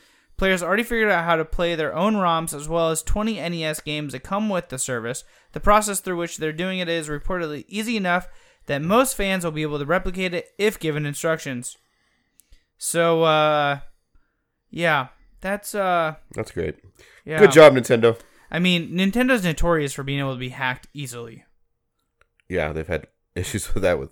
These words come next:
Speaker 1: Yeah.
Speaker 2: almost, like, especially the, the D S. Um, so it turns out that maybe the third version of PlayStation V R will be worth playing.
Speaker 1: What are you talking about, man?
Speaker 2: So
Speaker 1: Third
Speaker 2: I've,
Speaker 1: version?
Speaker 2: I've got the f-, I've got the first version, the one that doesn't support, um, H D M I pass-through for H D R,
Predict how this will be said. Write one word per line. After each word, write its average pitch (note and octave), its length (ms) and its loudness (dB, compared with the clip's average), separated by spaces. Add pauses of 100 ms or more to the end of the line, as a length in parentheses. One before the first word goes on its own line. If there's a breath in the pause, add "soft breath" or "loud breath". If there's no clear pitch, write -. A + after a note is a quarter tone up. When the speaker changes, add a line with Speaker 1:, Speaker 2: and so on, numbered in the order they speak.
Speaker 1:
Yeah. B2+ 180 -12
Speaker 2:
almost, D#2 300 -10
like, D2+ 160 -8
especially - 420 -2
the, D2+ 120 -4 (120)
the C#2+ 40 -8
D D2 220 -8
S. - 260 -8 (1120 soft breath)
Um, G#2 360 4 (400)
so B2+ 320 6
it - 200 -8
turns D3 240 0
out B2 180 6
that G#2+ 100 -6
maybe A2 280 0
the F#2 120 0
third G#2+ 460 -2
version E2+ 560 -8 (240)
of D#2+ 280 -8 (200)
PlayStation E2+ 520 -8
V D#2+ 120 -6
R D#2 140 -6
will D#2+ 80 -10
be D#2+ 80 -10
worth D2+ 300 -10
playing. D2 300 -12 (100)
Speaker 1:
What - 80 -8
are - 20 -4
you G#3+ 40 -4
talking B3 260 0
about, C3 140 -8
man? D3+ 400 -10 (120)
Speaker 2:
So G3 120 4
Speaker 1:
Third - 80 10
Speaker 2:
I've, - 80 0
Speaker 1:
version? C#3 140 4
Speaker 2:
I've C#3 80 2
got F3 180 6
the B2+ 60 -2
f-, - 220 -12
I've B2 140 2
got E3+ 160 0
the C#3 80 -4
first A2 340 -2
version, E2+ 480 -4
the F#2+ 60 -10
one G2+ 220 -2
that F#2 160 -4
doesn't G2 320 0
support, F#2 500 -4 (160)
um, E2 280 -4
H F2 260 -6
D F#2+ 80 -4
M F2+ 80 -4
I E2+ 100 -2
pass-through E2+ 440 -6
for F2 120 -10
H E2+ 240 -10
D E2+ 100 -8
R, F2 300 -4